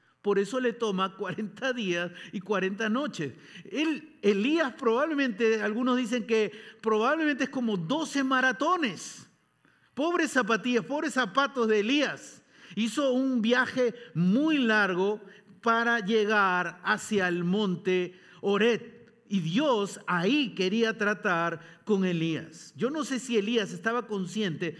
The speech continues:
dónde estaba. El monte Horeb, el monte Sinaí, simboliza la presencia de Dios. Es el lugar donde Dios le dio las diez tablas a Moisés. Y Elías se esconde en una cueva. Mira lo que dice ahora el versículo diez,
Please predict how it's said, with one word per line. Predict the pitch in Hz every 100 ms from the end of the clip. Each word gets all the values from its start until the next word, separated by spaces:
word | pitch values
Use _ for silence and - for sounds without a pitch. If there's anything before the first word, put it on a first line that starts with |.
| - 135
dónde | 208 214
estaba. | 220 - 190 214 120 - _ _ - 185
El | 196
monte | 190 285 339 311 302 233
Horeb, | 208 208 226 185 -
el | 190
monte | 196 320 330 262
Sinaí, | 262 226 202 196 190 175
simboliza | 226 202 185 240 226 240
la | 226
presencia | 190 180 185 175 185
de | 160
Dios. | 160 208 165 - - - -
Es | 226
el | 330 302
lugar | 269 247 302 349 320
donde | 277 226 220
Dios | 185 220 349 330
le | 269
dio | 233 320
las | 320 214 175
diez | 294 302 -
tablas | 320 302 240
a | 220
Moisés. | 196 175 147 127 - - - _ _ _ _
Y | 175 156
Elías | 139 220 147 104 - - _
se | _ 120
esconde | - 151 156 110 101 101 _ _ 135
en | 117
una | 120
cueva. | - - - - _ _ _ _ _ _ _ -
Mira | 160 226
lo | 262 220
que | 214
dice | 226 233 226
ahora | 202 214 175
el | 165
versículo | 170 170 196 202 202
diez, | 220 220 123 -